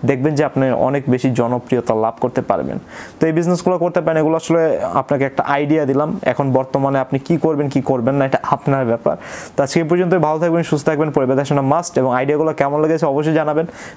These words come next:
ভিডিওটা ভালো লাগলে একটি লাইক দিয়ে যেতে পারেন। চ্যানেল নতুন হলে সাবস্ক্রাইব করে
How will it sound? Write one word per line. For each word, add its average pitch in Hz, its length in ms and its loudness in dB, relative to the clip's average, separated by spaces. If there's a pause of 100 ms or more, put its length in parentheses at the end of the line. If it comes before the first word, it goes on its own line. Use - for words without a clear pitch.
ভিডিওটা 139 220 2
ভালো 147 220 0
লাগলে 147 240 2
একটি 139 140 -2
লাইক 135 280 2
দিয়ে 160 140 2
যেতে 156 140 0
পারেন। 165 300 0
চ্যানেল 123 300 0
নতুন 139 180 0
হলে 165 100 -2
সাবস্ক্রাইব 135 400 -2
করে 160 120 2